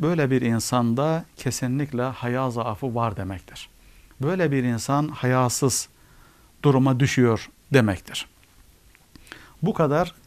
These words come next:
temel, bu kadar anahtar bir kavram. İffet ve haya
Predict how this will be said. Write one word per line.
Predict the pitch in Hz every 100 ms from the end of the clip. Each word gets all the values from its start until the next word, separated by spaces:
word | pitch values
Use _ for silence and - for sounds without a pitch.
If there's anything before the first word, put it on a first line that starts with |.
| -
temel, | 139 135 147 123 123
bu | 156 -
kadar | 147 143 160 -
anahtar | 139 131 - 156 123
bir | 117
kavram. | 110 120 110 110 95 - - - -
İffet | 165 - 151 135
ve |
haya | 135 110 120 127 110